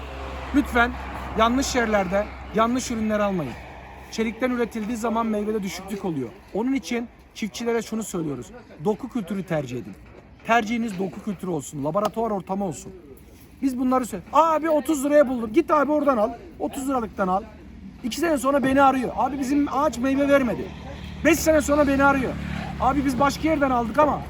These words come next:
benim fidanım şu anda çok az meyve veriyor. Neden acaba?" İşte bunun yüzünden arkadaşlar. Arbequina'da doku kültürü, laboratuvar ortamını sorun. Sertifikasyonunu sorun.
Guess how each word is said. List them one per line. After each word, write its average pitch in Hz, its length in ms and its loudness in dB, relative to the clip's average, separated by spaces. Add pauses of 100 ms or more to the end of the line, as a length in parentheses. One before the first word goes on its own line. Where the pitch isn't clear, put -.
(260)
benim 294 280 4
fidanım 262 500 4 (360)
şu 294 160 6
anda 277 360 4 (220)
çok 359 200 6
az 294 160 8
meyve 254 300 2
veriyor. 170 300 4
Neden 269 220 8
acaba?" 226 380 4 (640)
İşte 294 260 0
bunun 285 120 4
yüzünden 226 380 2
arkadaşlar. 233 500 -2 (960)
Arbequina'da 262 680 4 (240)
doku 247 260 0
kültürü, 262 420 0 (140)
laboratuvar 262 440 4
ortamını 254 480 4 (180)
sorun. 262 320 4 (1160)
Sertifikasyonunu 269 840 4
sorun. 240 340 4